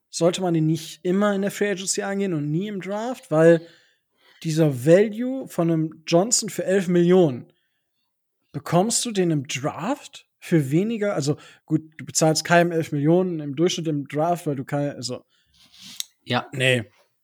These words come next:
Speaker 1: Aber du weißt, worauf ich hinaus will.
Speaker 2: Ja, ja.
Speaker 1: Und wäre es dann nicht besser,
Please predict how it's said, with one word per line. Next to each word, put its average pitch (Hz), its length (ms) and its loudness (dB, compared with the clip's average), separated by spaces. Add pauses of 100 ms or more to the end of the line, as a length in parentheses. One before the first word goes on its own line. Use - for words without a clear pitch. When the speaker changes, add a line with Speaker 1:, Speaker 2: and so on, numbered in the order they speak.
(140)
Speaker 1:
Aber 147 440 2 (120)
du 143 180 -6
weißt, 156 260 2
worauf 147 200 0
ich 139 60 -8
hinaus 160 300 0
will. 123 120 -12
Speaker 2:
Ja, 165 160 2
ja. 180 180 2
Speaker 1:
Und 156 220 0
wäre 185 160 6
es 180 140 0
dann 180 180 4
nicht 226 300 -8
besser, 254 540 0